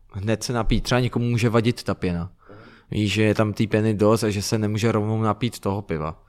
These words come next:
Speaker 2: Mhm.
Speaker 1: Takže tak. A jsou vlastně, ty jsi asi viděl reklamu s Martinou Navrátilovou,
Speaker 2: Ano.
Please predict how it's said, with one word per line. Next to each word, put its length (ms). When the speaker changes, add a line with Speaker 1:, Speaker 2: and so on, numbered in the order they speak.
Speaker 2:
Mhm. 200
Speaker 1:
Takže 260
tak. 380
A 300
jsou 240
vlastně, 480
ty 100
jsi 140
asi 200
viděl 460
reklamu 480
s 160
Martinou 380
Navrátilovou, 920
Speaker 2:
Ano. 100